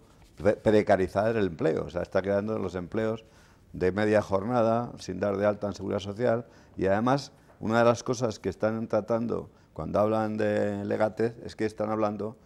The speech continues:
de empleo tecnológico, cosa que no es cierta, porque todo lo que hay ahí, pues por ejemplo como lo que hay en Coca-Cola, es un almacén, es una plataforma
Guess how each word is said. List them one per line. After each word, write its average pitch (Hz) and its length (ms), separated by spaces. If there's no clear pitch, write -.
de 98 160
empleo 107 400
tecnológico, 98 680
cosa 107 220
que 101 100
no 104 100
es 92 60
cierta, 123 300
porque 80 220
todo 101 280
lo 104 100
que 104 140
hay 104 120
ahí, 110 220
pues - 160
por 82 260
ejemplo 95 360
como 90 200
lo 87 120
que 90 60
hay 95 120
en 98 80
Coca-Cola, 101 480
es - 140
un 101 100
almacén, 95 500
es - 100
una 101 160
plataforma 107 680